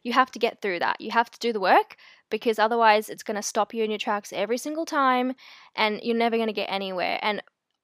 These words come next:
like, you wanna make an impact, right? You have a mission, you have a purpose. You gotta do the work. You gotta get over that shit. So get offline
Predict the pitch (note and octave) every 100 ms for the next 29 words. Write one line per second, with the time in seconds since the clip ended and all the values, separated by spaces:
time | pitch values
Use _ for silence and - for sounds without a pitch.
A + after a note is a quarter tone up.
0 | _ _ A3+ G3 G#3 A3 C4+ D#4+ E4 D4+
1 | D#4+ F4 G4+ D#4+ F4 G4+ - - G#3 D4+
2 | C4+ A#3+ C#4 E4+ C4 B3 - D4 A#3+ A3
3 | G#3 C#4 - A#3 G#3 A#3 B3+ E4 - -
4 | - _ - A#3 C#4 F4+ F4 E4+ D#4 F4+
5 | F#3+ - - D#4 F4 F4 E4 C4+ G#3 -
6 | F#3+ - - A#3 A3+ A#3 _ - _ _
7 | D4+ G4 - C4 A3+ B3+